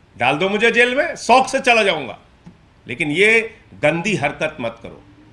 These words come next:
पूरे देश के सामने आपका सच उजागर हो रहा है। जो व्यक्ति फर्जी स्टिंग करवा के अपनी स्टिंग जारी करवाता है, उस पे बीजेपी वाले प्रेस कॉन्फ्रेंस करते हैं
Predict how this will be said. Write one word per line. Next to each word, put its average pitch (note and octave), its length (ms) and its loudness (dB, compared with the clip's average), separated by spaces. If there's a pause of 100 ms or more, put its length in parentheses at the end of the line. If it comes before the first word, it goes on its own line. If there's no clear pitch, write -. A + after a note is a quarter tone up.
(640)
पूरे F#3+ 220 4
देश G#3+ 340 4
के A#3 140 2
सामने A3 380 0
आपका G#3+ 280 2
सच G3 300 -2
उजागर D3+ 340 0
हो A2 100 -8
रहा F2 120 -12
है। - 80 -20 (1500)
जो G#3 240 4
व्यक्ति G3+ 360 0
फर्जी F3+ 480 2
स्टिंग A3+ 320 -4
करवा G3+ 320 4
के G#3 140 2
अपनी G#3 280 -2
स्टिंग G#3+ 280 -4
जारी F#3 220 4
करवाता D3+ 520 0
है, E2+ 180 -8 (880)
उस F#3+ 120 2
पे F#3+ 140 -2
बीजेपी G#3 440 0
वाले A3+ 240 4
प्रेस G#3 260 -2
कॉन्फ्रेंस F#3+ 460 0
करते E3 280 -4
हैं G2+ 240 -6